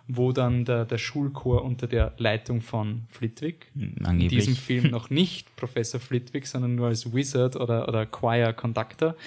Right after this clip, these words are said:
Speaker 1: Er ist dann im Nachhinein zum Flitwick promoted worden.
Speaker 2: Er war aber vorher auch schon Flitwick. Das ist ja immer
Speaker 1: Der Warwick Davis war der Flitwick,
Speaker 2: Ja,
Speaker 1: aber
Speaker 2: und
Speaker 1: quasi
Speaker 2: dann
Speaker 1: der
Speaker 2: wurde
Speaker 1: Warwick
Speaker 2: er der
Speaker 1: Davis war ja auch andere
Speaker 2: Ja, stimmt.
Speaker 1: kleinwüchsige Rollen.
Speaker 2: Ja.
Speaker 1: Und im dritten Teil wurde er halt als Chorleiter inszeniert und im fünften oder im vierten schon?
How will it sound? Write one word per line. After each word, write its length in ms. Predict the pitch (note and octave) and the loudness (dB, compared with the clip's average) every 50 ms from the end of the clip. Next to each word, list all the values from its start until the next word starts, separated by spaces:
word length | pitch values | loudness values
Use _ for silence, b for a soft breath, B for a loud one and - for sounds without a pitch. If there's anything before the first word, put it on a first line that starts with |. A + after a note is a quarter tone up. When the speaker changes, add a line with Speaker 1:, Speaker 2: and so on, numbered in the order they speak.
| B B B | B B B
Speaker 1:
Er 100 | - A#2+ | -4 -2
ist 100 | A2+ - | -2 0
dann 80 | B2+ A#2+ | 0 0
im 100 | A#2 A#2 | 0 2
Nachhinein 640 | A2+ - - A2+ A2+ B2 B2 A#2+ A#2+ A#2 A#2 A2+ A#2 | 0 0 0 -2 -2 -2 -2 0 0 -2 -2 -4 -6
zum 200 | - - A#2+ A2 | -6 -6 -6 -6
Flitwick 480 | - - B2 A#2 - - A#2+ A2+ - | -4 -2 -4 -2 0 0 -2 -2 0
promoted 560 | - - B2 A#2 A#2 A#2+ C3+ C3 - B2 - - | 0 0 2 2 2 0 0 -2 -4 -6 -2 0
worden. 160 | B2 B2 - | 0 0 2
Speaker 2:
Er 140 | - A2+ G2 | 0 0 0
war 100 | G#2 G2 | 0 -2
aber 160 | G2 F2+ F2+ | -2 -4 -6
vorher 360 | - - - E2+ F2 E2+ D#2+ | -8 -10 -10 -8 -6 -6 -6
auch 100 | D#2 D#2 | -6 -8
schon 180 | - - E2 D#2 | -10 -10 -10 -10
Flitwick. 520 | - - F2 - - - - - - - _ _ | -10 -10 -12 -14 -14 -18 -20 -20 -20 -20 _ _
Das 120 | - G2 | -6 -4
ist 160 | - G2+ F#2 - | -2 -2 0 0
ja 60 | F#2+ | -2
immer 140 | F2+ F2+ F2 | 0 2 2
Speaker 1:
Der 100 | C#3 C3+ | 4 4
Warwick 280 | C#3+ D#3 E3+ E3 E3 | 6 4 4 4 2
Davis 360 | - C3+ C#3 D#3+ F3 F3 F3 D3+ | 2 2 2 2 0 -2 0 0
war 140 | C#3+ C#3+ D3 | 0 0 0
der 80 | D#3 | -2
Flitwick, 300 | - - - B2 - - F#2 | -4 -2 -2 -2 0 0 0
Speaker 2:
Ja, 40 | F2+ | 0
Speaker 1:
aber 80 | A2+ - | 0 0
Speaker 2:
und 80 | G2 F#2+ | -2 -2
Speaker 1:
quasi 140 | - B2 G2+ | 0 0 2
Speaker 2:
dann 100 | G2+ G2+ | 2 2
Speaker 1:
der 80 | G2+ G#2 | 4 4
Speaker 2:
wurde 120 | G#2 G2+ | 4 4
Speaker 1:
Warwick 120 | G2+ G2+ G2+ | 4 4 2
Speaker 2:
er 60 | G2+ | 2
der 120 | - - | 2 0
Speaker 1:
Davis 540 | C3+ C#3 C#3+ C3+ C3 - - - - - _ _ - _ _ - | 0 0 0 -2 -4 -6 -8 -10 -12 -14 _ _ -20 _ _ -12
war 280 | - - B2 A#2+ A#2+ B2+ | -6 0 2 2 4 4
ja 80 | C3 C#3 | 4 2
auch 160 | C#3+ B2+ A#2+ | 2 2 2
andere 560 | - C#3+ C#3 C3 C3 B2 A2+ A#2 A#2 A#2 B2 - | 0 0 0 0 2 2 2 2 2 0 -2 -2
Speaker 2:
Ja, 160 | A2 G#2+ G#2+ | 0 0 2
stimmt. 120 | A2 A#2 A2 | 2 2 0
Speaker 1:
kleinwüchsige 380 | A#2 G2 F#2+ G2 - A#2+ A#2+ A#2 | 0 0 0 0 -2 -2 -2 0
Rollen. 140 | A#2 A2+ G2 | 0 0 0
Speaker 2:
Ja. 120 | F2+ F#2 - B B B B B B B B C3+ | 0 -2 -4 B B B B B B B B 0
Speaker 1:
Und 60 | C3 | 2
im 80 | C3 | 2
dritten 320 | C3 C#3 C#3 D#3 C#3+ E3 C3+ | 2 2 0 -2 -2 -4 -4
Teil 300 | - D3 C3+ C3 C3 B2+ | -2 0 0 2 2 4
wurde 160 | C#3 C#3 C#3 | 4 4 6
er 100 | C3 A#2+ | 4 4
halt 180 | C3+ B2+ A#2+ C3 | 4 4 2 2
als 220 | A#2+ A#2 - - | 0 -2 -2 -6
Chorleiter 680 | - - - C3+ B2 A#2+ A#2 A#2 A2+ A2+ - - A#2 A#2+ | -8 -4 -2 0 0 0 0 -2 -4 -4 -2 -2 -2 0
inszeniert 600 | C3 B2 A2 - - - B2 A#2+ B2+ D#3+ F3+ F3+ - - | 0 -2 -4 -4 -4 -4 -2 -2 0 -2 -2 -4 -6 -4
und 100 | C3+ B2+ | -2 0
im 80 | B2+ C3 | 0 0
fünften 460 | - C3+ C3 C3 - - D#3+ D#3 D#3+ | 0 -2 -2 -2 -4 -8 -10 -10 -8
oder 180 | - - A#2+ | -6 -4 -2
im 80 | A#2 A2+ | -2 -2
vierten 360 | - C#3 C#3 - - B3+ B3 | -4 -6 -8 -8 -10 -10 -8
schon? 220 | A3 G#3+ - - | -8 -6 -6 -6